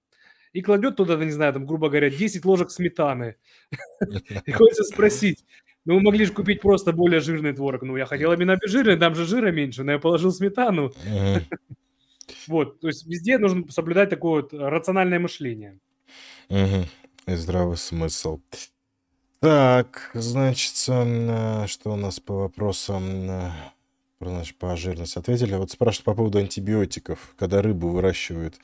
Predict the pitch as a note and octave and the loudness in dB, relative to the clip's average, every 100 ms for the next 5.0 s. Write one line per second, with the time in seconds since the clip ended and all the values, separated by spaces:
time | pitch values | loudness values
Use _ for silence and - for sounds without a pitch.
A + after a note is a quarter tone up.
0 | - _ _ _ _ E2+ F#2 G2+ A#2 C3+ | -20 _ _ _ _ -2 2 4 4 4
1 | C3 G#2 G2 G2 G2 F2+ - F2+ G2+ F2+ | 2 0 2 4 4 0 -4 0 2 2
2 | - - E2 E2 D2+ - _ _ _ _ | -2 -10 -8 -10 -10 -18 _ _ _ _
3 | _ _ _ - - _ _ _ _ _ | _ _ _ -20 -20 _ _ _ _ _
4 | _ D3 A3 A3+ G3+ F3+ F#3+ G3 E3+ E3 | _ 0 0 2 0 0 2 2 2 -2